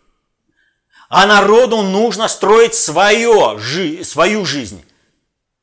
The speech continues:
Нужно свой-, строить свое государство. Нужно понимать,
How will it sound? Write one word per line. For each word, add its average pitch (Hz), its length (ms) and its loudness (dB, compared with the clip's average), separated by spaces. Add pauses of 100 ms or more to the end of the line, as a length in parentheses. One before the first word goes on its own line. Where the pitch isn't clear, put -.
(260)
Нужно 196 260 -2
свой-, 208 340 -2
строить 214 300 0
свое 214 500 2
государство. 165 840 -4 (440)
Нужно 196 520 0 (500)
понимать, 220 500 -2